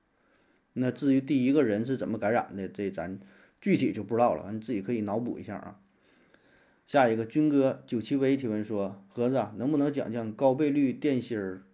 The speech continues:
充放电原理以及优缺点和使用的注意事项？”这玩意儿，这就，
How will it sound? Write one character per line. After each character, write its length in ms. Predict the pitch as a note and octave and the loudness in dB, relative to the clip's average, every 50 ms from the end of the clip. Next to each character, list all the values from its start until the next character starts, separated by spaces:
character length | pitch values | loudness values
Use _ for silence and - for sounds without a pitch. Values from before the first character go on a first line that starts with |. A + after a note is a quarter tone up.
| _ _ _ | _ _ _
充 260 | - - D3+ C3+ C3 | -4 0 0 2 2
放 220 | C3 D#3+ D3+ C#3+ C#3+ | 2 2 0 2 2
电 180 | D#3 D3 B2 | 0 0 2
原 160 | G#2+ A2+ C#3 | 2 2 0
理 280 | D3+ A2+ G2 G2+ G#2 G#2+ | 0 0 -2 -4 -6 -8
以 40 | G2+ | -8
及 240 | G2 - A2+ B2 C3+ | -8 -8 -6 -2 2
优 200 | D3 D3+ D3 C#3 | 2 2 2 2
缺 180 | - D3 C#3 | 0 0 0
点 180 | C3 A#2+ D2 - | 0 0 -2 -4
和 440 | - - G#2 G#2+ A2 G#2+ E2+ - - _ _ _ _ _ _ | -6 -6 -2 0 0 0 -2 -4 -8 _ _ _ _ _ _
使 280 | - - - - G2 | -18 -16 -8 -6 -2
用 160 | G#2+ C3+ D3 | 0 0 2
的 100 | C#3 B2+ | 2 0
注 220 | A2+ - - C#3 C3+ | 0 -2 0 2 2
意 60 | C#3 | 2
事 200 | C3+ D3+ F3+ D3 | 2 2 0 -2
项？” 180 | A2 G2 - - - _ _ _ _ _ _ _ _ _ _ _ _ _ _ _ _ _ _ _ _ _ _ _ _ _ _ _ _ | -2 -4 -8 -16 -20 _ _ _ _ _ _ _ _ _ _ _ _ _ _ _ _ _ _ _ _ _ _ _ _ _ _ _ _
这 240 | _ - B2 A#2 G#2+ | _ -10 -8 -8 -8
玩 260 | G2 F#2 F2 F#2 G2 | -8 -8 -8 -8 -8
意 40 | G2 | -8
儿， 100 | G2 G2 - - - _ _ | -8 -10 -14 -18 -20 _ _
这 180 | - - A#2 | -10 -8 -8
就， 200 | G#2 - G#2+ G2+ | -8 -6 -8 -10